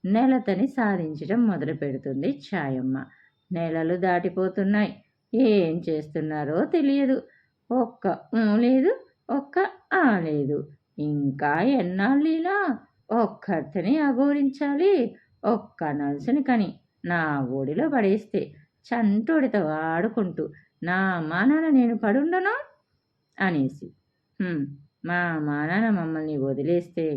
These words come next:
గాని నెల తప్పను, నెల తప్పితే గాని మీరు మీ మానాన పడి ఉండరు.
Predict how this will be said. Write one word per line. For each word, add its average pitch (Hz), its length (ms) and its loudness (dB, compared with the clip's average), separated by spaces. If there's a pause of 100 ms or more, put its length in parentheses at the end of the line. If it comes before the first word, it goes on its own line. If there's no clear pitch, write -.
గాని 175 340 -2
నెల 262 260 4
తప్పను, 175 520 -8 (500)
నెల 330 240 2
తప్పితే 269 520 0
గాని 269 340 0 (340)
మీరు 262 340 4
మీ 180 360 4
మానాన 262 640 6
పడి 285 280 4
ఉండరు. 139 480 -2